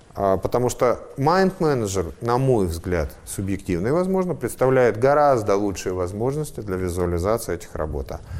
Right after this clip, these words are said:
А для того, чтобы это грамотно сложить, э, в Microsoft Outlook, да, в та-, там в taskpad, нам придётся использовать рекомендации господина Архангельского, который предлагает довольно изысканные способы работы с taskpad'ом,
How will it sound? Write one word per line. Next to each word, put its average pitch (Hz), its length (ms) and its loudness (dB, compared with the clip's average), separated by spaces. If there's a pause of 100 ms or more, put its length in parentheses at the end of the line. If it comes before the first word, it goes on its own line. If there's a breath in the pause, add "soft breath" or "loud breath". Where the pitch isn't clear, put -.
(400 loud breath)
А 107 260 4
для 110 160 0
того, 127 200 4
чтобы 120 240 0
это 120 100 0
грамотно 117 460 0
сложить, 117 460 0 (640 loud breath)
э, - 60 -6
в 110 460 -6
Microsoft 165 640 2
Outlook, 87 460 2
да, 123 200 2
в - 240 -10
та-, 90 160 4
там 117 240 0
в - 80 -10
taskpad, 87 480 0 (320 loud breath)
нам 170 180 2
придётся 135 640 4
использовать 110 540 0
рекомендации 104 540 0
господина 98 480 -2
Архангельского, 170 640 -2
который 139 440 0 (220 loud breath)
предлагает 107 560 2
довольно 117 280 2
изысканные 113 640 -2
способы 90 420 -4
работы 95 340 0
с - 60 -14
taskpad'ом, 196 520 -4